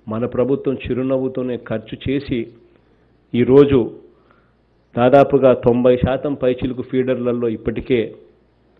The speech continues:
పగటిపూటే తొమ్మిది గంటల నాణ్యమైన ఉచిత విద్యుత్ ఇచ్చే పరిస్థితిలోకి తీసుకొని రాగలిగామని చెప్పి కూడా గర్వంగా చెప్తా ఉన్నా.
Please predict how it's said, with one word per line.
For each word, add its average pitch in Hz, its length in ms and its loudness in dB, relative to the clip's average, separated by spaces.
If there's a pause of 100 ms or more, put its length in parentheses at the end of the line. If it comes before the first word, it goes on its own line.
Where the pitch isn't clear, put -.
(1080)
పగటిపూటే 143 580 4
తొమ్మిది 127 380 -4
గంటల 120 320 -2
నాణ్యమైన 131 640 4
ఉచిత 131 340 2
విద్యుత్ 120 400 -4
ఇచ్చే 110 200 -10
పరిస్థితిలోకి 117 640 -4
తీసుకొని 120 420 -12
రాగలిగామని 123 720 -6
చెప్పి 113 160 -14
కూడా 110 180 -8
గర్వంగా 107 440 -8
చెప్తా 104 380 -14
ఉన్నా. 107 240 -14